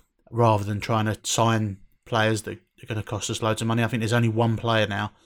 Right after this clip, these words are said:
uh, which is, um, Duncan Watmore, who's on a lot of money. Um, him and Grant Leadbitter, I think, are the two players that are on, like, over ten grand a week.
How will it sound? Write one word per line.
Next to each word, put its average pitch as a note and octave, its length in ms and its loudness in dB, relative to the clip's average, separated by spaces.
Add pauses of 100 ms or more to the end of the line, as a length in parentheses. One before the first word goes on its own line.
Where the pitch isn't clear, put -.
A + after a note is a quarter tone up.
(360)
uh, G#2 140 -4
which G2+ 180 -6
is, G#2+ 80 -8 (380)
um, G#2 400 -4 (220)
Duncan A2 340 0
Watmore, G#2 400 0
who's G#2 160 -2
on G#2 120 0
a G#2+ 60 0
lot A2 240 2
of G#2+ 80 -6
money. B2 320 2 (460)
Um, G#2 240 -2
him B2+ 180 4
and A#2+ 220 0 (240)
Grant A2+ 300 0
Leadbitter, A2 880 -4 (100)
I G#2 60 -12
think, G#2 180 -8
are A2 40 -6
the G2+ 60 -6
two A2+ 240 0
players G#2 440 -2
that G2 120 -6
are A2 80 -2
on, G#2+ 160 -2
like, G#2 160 0
over G#2 260 0
ten G#2+ 240 -4
grand G2 240 -2
a G#2 40 -6
week. G2+ 320 -6